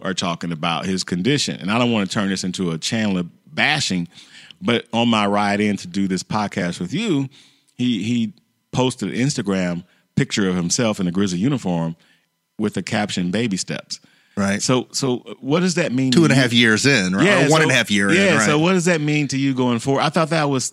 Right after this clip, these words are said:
Speaker 1: that was odd.
Speaker 2: Well, it's just
Speaker 1: In baby steps, he's a max guy.
Speaker 2: Right.
Speaker 1: <laughs>
Speaker 2: Well, he's in such a precarious situation that,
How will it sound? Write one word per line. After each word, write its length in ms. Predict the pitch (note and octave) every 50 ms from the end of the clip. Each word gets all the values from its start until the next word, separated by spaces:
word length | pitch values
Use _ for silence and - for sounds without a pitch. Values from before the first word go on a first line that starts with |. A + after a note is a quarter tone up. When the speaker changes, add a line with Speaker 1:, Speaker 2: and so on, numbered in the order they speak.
| _ - -
Speaker 1:
that 180 | C3+ E3+ G3+ G3+
was 140 | E3+ G#2+
odd. 320 | F#2+ D#2 D2 C2 - - - _ _ _ -
Speaker 2:
Well, 100 | F3+ F3+
it's 100 | F#3 -
just 220 | - G3+ F#3+ - -
Speaker 1:
In 200 | - - F3 F#3
baby 280 | D3 D#3 G3 G#3 E4
steps, 340 | - - G3 G3 A3 B3+ -
he's 180 | - F#3+ G3+ F#3
a 60 | F#3+ E3
max 360 | D3+ D#3 D#3+ F3+ F#3 - -
guy. 480 | F3+ G3 G#3+ A3 - E4 - - - -
Speaker 2:
Right. 300 | - B2 A#2+ A#2 A2 G#2+ -
Speaker 1:
<laughs> 720 | - - - - A2+ F#2+ - D#2+ - - - - - -
Speaker 2:
Well, 100 | E3+ E3+
he's 280 | D#3+ G#3 A#3 B3+ C#4 -
in 100 | C#4 G#3
such 340 | - - - D3 B2 - -
a 40 | D3+
precarious 720 | - - A#2 - - - B2 A2+ A#2 A#2+ B2+ B2+ A#2+ -
situation 920 | - - A#2+ A2 - - G2+ G2+ G2 G2 G2+ - - A#2+ B2 C3 C3+ C3+ - _ _ _ _ _ _ _ _ _ _ -
that, 460 | F#2+ G2+ A2+ G#2+ G#2+ G2+ G2 - -